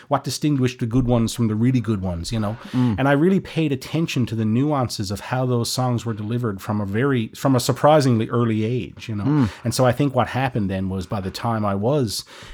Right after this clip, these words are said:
Speaker 1: in my teens and into my twenties, it was just an embedded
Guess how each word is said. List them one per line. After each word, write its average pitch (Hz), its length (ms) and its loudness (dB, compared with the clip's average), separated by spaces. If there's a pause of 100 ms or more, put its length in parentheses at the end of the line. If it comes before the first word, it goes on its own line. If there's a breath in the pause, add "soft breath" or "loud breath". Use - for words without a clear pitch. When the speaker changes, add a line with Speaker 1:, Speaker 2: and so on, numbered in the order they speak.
Speaker 1:
in 113 100 -2
my 95 180 -2
teens 98 460 -4
and 95 100 -2
into 98 140 0
my 87 160 -4
twenties, 90 560 -8 (320 soft breath)
it 113 120 -6
was 110 220 -4
just 120 260 -4
an 110 80 -4
embedded 98 800 0